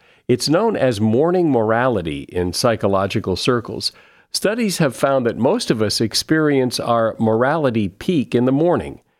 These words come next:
That's the time of day we're least likely to cheat, lie, or cut corners. Then,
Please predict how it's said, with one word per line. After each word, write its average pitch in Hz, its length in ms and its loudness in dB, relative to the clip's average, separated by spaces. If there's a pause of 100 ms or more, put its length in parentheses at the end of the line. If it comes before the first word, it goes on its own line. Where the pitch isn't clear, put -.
(300)
That's 107 280 -2
the 139 100 0
time 131 300 2
of 117 120 -2
day 117 200 2
we're 98 240 0
least 110 440 -2
likely 107 440 0
to 87 180 -6
cheat, - 480 -2
lie, 110 480 2
or 110 320 0
cut - 340 -6
corners. 131 600 -2 (440)
Then, 151 360 0